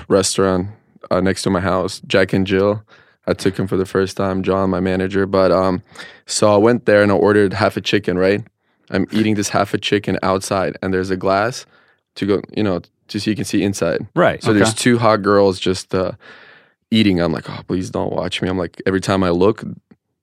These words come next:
Speaker 1: they don't see me, and I just keep eating that chicken like nasty. I'm, like, killing it, right?
Speaker 3: Mm-hmm.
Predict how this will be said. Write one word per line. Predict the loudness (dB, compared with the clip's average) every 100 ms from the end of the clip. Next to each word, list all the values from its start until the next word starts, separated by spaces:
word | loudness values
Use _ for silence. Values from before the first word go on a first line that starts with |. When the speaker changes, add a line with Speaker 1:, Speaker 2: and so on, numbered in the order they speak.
| _
Speaker 1:
they | -2
don't | -2 -2
see | -2
me, | -2
and | -2 -4
I | -6
just | -8
keep | -8 -2
eating | 0 0
that | 0 -2
chicken | -4 -6 -8
like | -10 -12 -6
nasty. | -4 -4 -6 -10
I'm, | -10 -8
like, | -12 -6
killing | -2 0 0
it, | -2
right? | -2 -2 -6 -6
Speaker 3:
Mm-hmm. | -4 -2